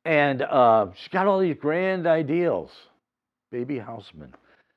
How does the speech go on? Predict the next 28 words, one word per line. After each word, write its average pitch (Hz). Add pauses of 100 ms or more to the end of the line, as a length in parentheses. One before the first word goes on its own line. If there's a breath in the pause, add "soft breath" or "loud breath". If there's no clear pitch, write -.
(400 soft breath)
And 101
who 156
is 170
she 143
pitted 170
against 170
in 160
the 147
movie? 160
Johnny 127
Castle. 92 (800)
Johnny, 107
the 82
tough -
guy 113
Johnny, 90
slick -
back 104
hair, 95 (460 loud breath)
rolled 98
up 98
sleeves, 92
black 92
shirt, 92
kinda 92
like 87
you 92
over 90